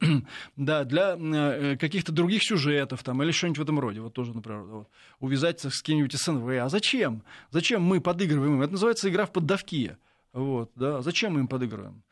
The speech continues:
Вот, то есть, э, все равно, да, как бы в итоге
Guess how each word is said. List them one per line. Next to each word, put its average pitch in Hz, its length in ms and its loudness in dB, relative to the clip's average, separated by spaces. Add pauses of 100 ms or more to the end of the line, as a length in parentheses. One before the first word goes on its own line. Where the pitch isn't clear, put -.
(300)
Вот, 113 200 -20
то 156 100 -6
есть, - 240 -10
э, 143 320 -6
все - 140 -4
равно, 202 300 2
да, 151 320 -2
как 123 100 -10
бы 120 120 -10
в 139 60 -6
итоге 165 360 0